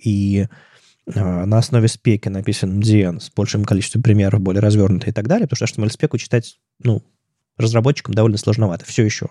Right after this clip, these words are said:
Они старались, но это все-таки для разработчиков браузеров написано. И практика противоречит теории. И что нужно делать?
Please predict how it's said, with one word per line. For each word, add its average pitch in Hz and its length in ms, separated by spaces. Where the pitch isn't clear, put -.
Они 113 140
старались, 147 500
но 120 260
это 117 160
все-таки - 220
для 107 100
разработчиков 104 460
браузеров 87 340
написано. - 420
И 120 460
практика 233 720
противоречит 135 720
теории. 113 540
И - 40
что 160 160
нужно 151 260
делать? 107 440